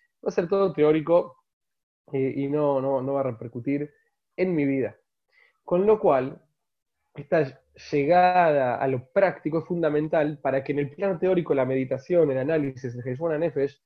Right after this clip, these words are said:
eh, realmente tenga sentido. Un ejemplo muy trivial les voy a dar. Vos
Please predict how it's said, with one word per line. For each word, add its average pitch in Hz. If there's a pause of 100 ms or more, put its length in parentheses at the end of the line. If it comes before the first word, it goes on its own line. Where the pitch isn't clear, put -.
(540)
eh, 135
realmente 165
tenga 165
sentido. 127
Un 202
ejemplo 156 (440)
muy 202
trivial 143
les 127
voy 127
a 123
dar. 120
Vos 165